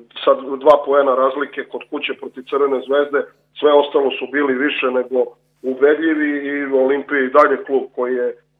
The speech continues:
i ekipa koja je u naletu, koja igra fantastično, evo u Zadru je odigrala zaista dobru, dobru utakmicu, vodila je dosta, Zadar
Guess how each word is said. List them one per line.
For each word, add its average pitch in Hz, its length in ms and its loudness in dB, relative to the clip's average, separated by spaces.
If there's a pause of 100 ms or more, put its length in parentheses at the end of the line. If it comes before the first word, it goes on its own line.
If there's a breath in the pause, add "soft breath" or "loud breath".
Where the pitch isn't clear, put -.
i 139 100 -2
ekipa 139 460 -2
koja 131 180 2
je 123 120 2
u - 20 -4
naletu, 139 500 4
koja 135 160 0
igra 139 220 0
fantastično, 131 680 0
evo 131 100 4
u 127 200 -4
Zadru 135 240 2
je 123 100 -6
odigrala 123 500 -4
zaista 131 440 -2 (400)
dobru, 135 400 2 (420)
dobru 139 300 4
utakmicu, 147 1000 0
vodila 147 360 2
je 131 100 0
dosta, 143 460 0
Zadar 139 260 2